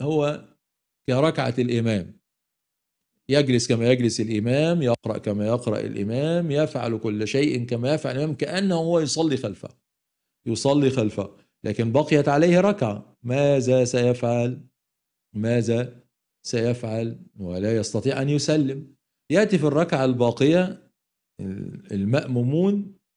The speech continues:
يعلمون أنه الآن توجد زيادة ركعة، إن كانوا يعلمون، لأن تو-، يوجد بعض المصلين الأئمة، آه، يعني تسهى أو تخطئ، ولا أحد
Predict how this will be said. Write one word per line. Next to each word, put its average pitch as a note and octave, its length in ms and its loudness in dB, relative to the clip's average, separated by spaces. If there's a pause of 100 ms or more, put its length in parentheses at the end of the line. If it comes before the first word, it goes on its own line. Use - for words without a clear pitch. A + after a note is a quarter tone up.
(280)
يعلمون A#2+ 540 2
أنه C#3+ 760 -2 (160)
الآن C3 460 -4
توجد C#3 280 2
زيادة D3 380 0
ركعة، E3 420 -4
إن G#2+ 160 -4
كانوا D#3+ 420 0
يعلمون، E3 480 -2
لأن C3 240 -4
تو-، C3+ 60 -6
يوجد D#3+ 500 0 (580)
بعض D3+ 280 0
المصلين A#2+ 680 2
الأئمة، C#3 560 -2
آه، - 840 -10
يعني A#2+ 260 -8
تسهى B2+ 800 -2 (160)
أو - 340 -18
تخطئ، C#3 520 2 (1160)
ولا C3 760 0
أحد C#3 560 -4